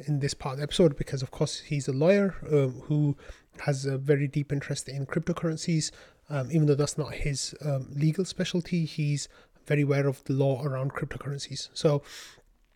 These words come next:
um, we've mentioned him in the Rocket Fuel lots of times. So he says, "I mean, if this decision holds, will the S E C appeal? It will have cascading effect on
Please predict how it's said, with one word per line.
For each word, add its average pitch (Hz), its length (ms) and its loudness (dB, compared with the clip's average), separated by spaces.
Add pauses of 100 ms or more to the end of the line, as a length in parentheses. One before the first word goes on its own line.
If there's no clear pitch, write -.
(260)
um, 139 460 2
we've 190 120 6
mentioned 165 280 2
him 139 80 4
in - 20 2
the 135 60 0
Rocket 131 280 -6
Fuel 131 260 -6
lots 135 220 -6
of 156 40 -12
times. - 320 -10 (300)
So - 160 0
he 143 80 2
says, 151 240 2
"I 156 100 0
mean, 160 160 6
if 156 120 -2
this 160 100 -4
decision 143 460 -4
holds, 240 440 6 (240)
will 151 160 4
the 143 120 -2
S - 140 -6
E 147 40 -6
C - 160 -4
appeal? 208 420 4 (200)
It - 80 -20
will 147 80 4
have - 200 -4
cascading - 600 0
effect - 360 -8
on 139 120 -6